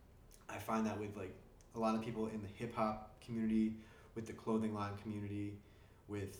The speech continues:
the photography community. I mean, the photography community is great. I mean, uh, the homie Hannah Benton, she does, um, she runs, she's not even from here. She's from Alabama, but she goes to school, uh, down in Vassar. And she,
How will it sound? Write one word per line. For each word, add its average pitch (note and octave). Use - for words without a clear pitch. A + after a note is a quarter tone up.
the A2+
photography G#2+
community. G2+
I F#2
mean, G2+
the A#2
photography A#2+
community G#2+
is F#2
great. G2
I A2
mean, G2+
uh, F#2
the A2
homie G#2+
Hannah G#2+
Benton, G#2
she G#2+
does, G2
um, F#2
she -
runs, G#2
she's -
not E3
even A#2+
from B2
here. G2+
She's A#2
from B2
Alabama, G2+
but A2
she A#2
goes A2
to G#2+
school, G#2
uh, G2
down G2
in F#2+
Vassar. F#2+
And A2
she, A2